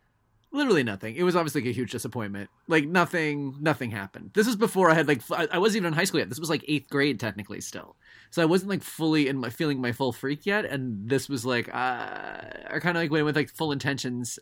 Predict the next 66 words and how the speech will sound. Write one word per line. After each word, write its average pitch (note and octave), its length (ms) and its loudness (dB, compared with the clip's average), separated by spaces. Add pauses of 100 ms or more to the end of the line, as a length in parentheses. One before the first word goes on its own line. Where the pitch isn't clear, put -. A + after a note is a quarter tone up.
(100)
uh, A#2 360 -2
sincerely. A#2+ 600 -8 (220)
And, A#2+ 320 -2
uh, A#2+ 340 -2
it E3+ 60 -2
was F3+ 140 2
disappointing. E3 500 -6 (140)
It A#3+ 80 2
wasn't C4+ 180 4
bad. B2+ 220 4
There, B2 100 2
nothing, D3 160 2
like, B2+ 140 0
traumatizing A2 600 -4
happened. - 320 -16 (440)
But D3+ 80 2
I D3 60 6
do C#3+ 180 6
very C#3+ 280 6
distinctly C#3 420 -2
remember B2 260 -2
the A2+ 160 0
outfit A2 240 -4
I A2+ 80 0
wore G#2+ 560 -2
to A#2 100 -6
that B2 160 -2
party G2+ 300 -2
'cause G2+ 120 -12
I A#2 60 -4
was G#2+ 160 -4
like, A2 140 -4
"Well, G2+ 100 -4
I - 20 -4
have A#2 120 -4
to C3 80 -6
look A#2+ 100 -6
like A2+ 140 -6
someone G2+ 240 -6
who G#2 80 -6
would G2 100 -4
be G2+ 80 -4
going G2+ 240 -6
to A#2+ 120 -4
a A#2+ 40 -4
party G2+ 480 -4 (140)
<laughs> A#3+ 1400 -4
with B2+ 140 -2
a - 20 -2
bunch A2+ 160 -2
of C#3+ 60 0
high A#2+ 140 -2
school A#2+ 220 -6
kids." B2+ 260 0
I C#3+ 60 4
was A#2+ 80 0
like, B2 100 0
"So B2 100 -4
how C3+ 140 0
do C3+ 60 -2
they C#3+ 60 2
dress? C3 220 -2
I B2 40 -10
can't B2+ 160 -4
hardly C3 200 -2
wait." A#2 320 -2